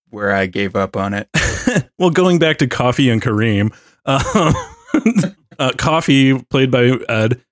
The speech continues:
Speaker 2: is a white police officer who's dating an African-American woman who has a son who's about twelve, and his name is Kareem. Somehow Kareem stumbles upon a,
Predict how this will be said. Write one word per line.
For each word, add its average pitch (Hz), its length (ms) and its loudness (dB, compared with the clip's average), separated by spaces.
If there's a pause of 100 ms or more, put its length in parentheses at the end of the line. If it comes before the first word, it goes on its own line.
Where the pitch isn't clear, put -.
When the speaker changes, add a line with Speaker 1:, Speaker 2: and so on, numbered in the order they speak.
(180)
Speaker 2:
is 113 440 2
a 117 80 2
white 117 380 0
police 131 320 0
officer 110 380 2
who's 113 280 2
dating 113 380 2
an 107 80 0
African-American 101 760 -4
woman 113 320 4
who 107 200 0
has 98 300 -2
a 95 80 -4
son 139 400 2
who's 117 220 2
about 107 340 -2
twelve, 110 480 0
and 117 120 2
his 110 140 0
name 110 220 0
is 104 100 -2
Kareem. 110 560 0 (100)
Somehow 160 640 2
Kareem 131 680 4
stumbles 127 380 2
upon 120 720 2
a, 107 260 2